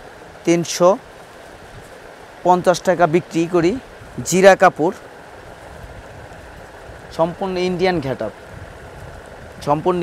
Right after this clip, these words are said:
Indian ঘেটআপ, সাইডে রিপে কাজ করা, এমনকি আঠাশ থেকে পঁয়ত্রিশ পর্যন্ত size।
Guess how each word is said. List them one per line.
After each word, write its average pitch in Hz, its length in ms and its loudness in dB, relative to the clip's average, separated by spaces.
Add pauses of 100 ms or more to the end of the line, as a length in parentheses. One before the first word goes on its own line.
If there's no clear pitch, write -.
(100)
Indian 170 240 2 (100)
ঘেটআপ, 147 260 2 (580)
সাইডে 156 320 6 (880)
রিপে 165 280 4 (2500)
কাজ 165 160 8 (120)
করা, 143 200 8 (1300)
এমনকি 170 320 0
আঠাশ 165 280 2
থেকে 170 140 0 (100)
পঁয়ত্রিশ 165 440 2
পর্যন্ত 170 280 0 (160)
size। 160 220 6